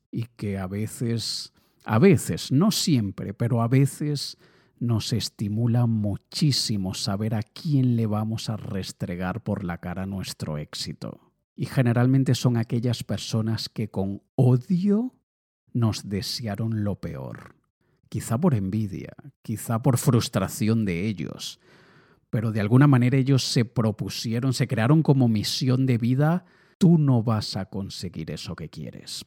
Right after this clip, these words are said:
porque lo digo yo". Y yo les respondo: "Mírame,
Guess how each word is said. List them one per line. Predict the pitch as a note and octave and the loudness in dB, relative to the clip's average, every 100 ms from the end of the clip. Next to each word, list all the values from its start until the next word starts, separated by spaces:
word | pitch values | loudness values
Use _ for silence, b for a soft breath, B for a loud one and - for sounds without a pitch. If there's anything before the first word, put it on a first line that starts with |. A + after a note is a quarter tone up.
| - | 0
porque | A2+ F#2 F#2+ - G2 | 2 2 -4 -4 -2
lo | G2 | 0
digo | A#2 A#2 | 0 0
yo". | G2 F2+ D#2 - _ _ - | -2 -2 -8 -14 _ _ -14
Y | - | -8
yo | G#2 | -4
les | G#2+ A#2+ | -2 -4
respondo: | C3 G#2+ - B2+ C#3+ E3+ A3+ _ _ _ - | -4 -6 -2 2 4 2 0 _ _ _ -8
"Mírame, | C#3 C3 C3+ C3 C3+ B2+ G2 D2+ D2+ - - | -2 2 4 6 6 6 0 -4 -8 -10 -16